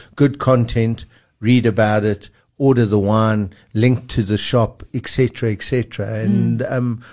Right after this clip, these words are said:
Speaker 1: for us, it's very exciting. And then on top of it, what it does for us as a business, um, it's another revenue stream, which is very important because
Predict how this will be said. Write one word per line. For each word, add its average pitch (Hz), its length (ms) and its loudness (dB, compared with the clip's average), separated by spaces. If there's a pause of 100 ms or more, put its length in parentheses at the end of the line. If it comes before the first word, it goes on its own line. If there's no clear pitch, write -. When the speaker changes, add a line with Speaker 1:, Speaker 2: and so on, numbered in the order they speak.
(120)
Speaker 1:
for 180 160 -2
us, 180 220 -2
it's 123 120 -8
very 113 260 0
exciting. 120 520 -6 (320)
And 127 160 0
then 175 220 2
on 151 160 0
top - 320 -6
of 107 160 -2
it, 104 200 -6 (520)
what 123 140 -2
it 120 120 0
does 143 260 2
for 131 220 0
us 123 220 0
as 101 160 -4
a 107 60 -2
business, 107 800 -4 (580)
um, 117 560 -2
it's 120 160 -6
another 117 680 2
revenue 110 600 2
stream, 98 540 -6
which 113 280 -4
is 107 100 -4
very 110 340 0
important 107 520 -4
because 127 400 -2